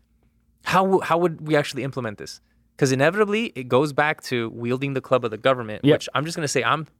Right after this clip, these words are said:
Speaker 1: suspicious of.
Speaker 2: Yeah.
Speaker 1: So, I mean, would, do you have any helpful thoughts on that?
Speaker 2: Yeah, I mean,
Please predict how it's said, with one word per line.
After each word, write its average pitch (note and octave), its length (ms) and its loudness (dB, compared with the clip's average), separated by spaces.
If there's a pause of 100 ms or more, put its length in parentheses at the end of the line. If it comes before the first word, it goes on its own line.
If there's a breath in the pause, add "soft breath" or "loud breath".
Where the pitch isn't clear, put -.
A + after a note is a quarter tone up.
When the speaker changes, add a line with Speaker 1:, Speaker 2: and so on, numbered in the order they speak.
(100)
Speaker 1:
suspicious - 560 -6
of. - 160 -6
Speaker 2:
Yeah. G#3 160 6 (680 soft breath)
Speaker 1:
So, D3 400 2
I C#3+ 120 -10
mean, C#3+ 100 -6
would, C3+ 220 -6
do B2 40 -12
you B2+ 80 0
have C3+ 120 2
any C3+ 160 -8
helpful C3+ 260 -4
thoughts B2+ 240 0
on D3+ 80 -4
that? F#3 220 -6
Speaker 2:
Yeah, G3 160 6
I F3 80 2
mean, F3+ 280 -2